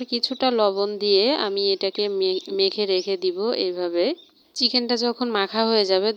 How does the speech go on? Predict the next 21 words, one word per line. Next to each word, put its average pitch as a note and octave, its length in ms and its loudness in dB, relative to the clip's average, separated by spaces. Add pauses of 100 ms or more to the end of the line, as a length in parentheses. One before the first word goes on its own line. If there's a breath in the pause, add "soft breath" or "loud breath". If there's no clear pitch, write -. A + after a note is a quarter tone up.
তখন G3+ 260 2
আমি G3 280 0 (240)
একটা G#3 200 0
কাপে G3 360 -2 (120)
হাফ F#3 260 -4
কাপের G3+ 360 0 (120)
একটু - 200 -8 (120)
বেশি F#3+ 380 0 (200)
পানি F#3 240 0
নিয়েছি। F3+ 540 0 (520 loud breath)
আর F3+ 220 4 (120)
আজকে G3 360 -2
চিকেন A3 420 -4
রোস্টটা G#3 320 0
আমি G#3+ 140 0
রান্না F#3+ 340 0
করব F3 360 0 (460)
রেডি F#3 300 2
মিক্স F#3+ 360 -2 (240)
মশলা F#3 400 -2
দিয়ে। E3+ 280 2